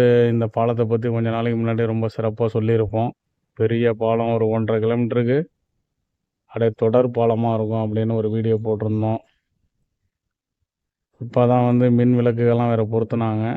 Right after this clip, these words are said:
இந்த வகையில இருக்கும்போது, இது மாதிரி வந்து ஒரு அசம்பாவிதத்தை வந்து யாருமே எதிர்பார்க்கல.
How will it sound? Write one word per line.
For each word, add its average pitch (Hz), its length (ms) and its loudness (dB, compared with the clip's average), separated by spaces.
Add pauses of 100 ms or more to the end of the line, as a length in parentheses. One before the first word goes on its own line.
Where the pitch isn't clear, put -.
(160)
இந்த 110 260 -6
வகையில 120 380 -2
இருக்கும்போது, 113 560 -2
இது 113 160 -2
மாதிரி 117 320 0
வந்து 117 360 0 (560)
ஒரு 107 160 0
அசம்பாவிதத்தை 117 880 2
வந்து 117 220 -2
யாருமே 113 420 -2
எதிர்பார்க்கல. 110 600 -4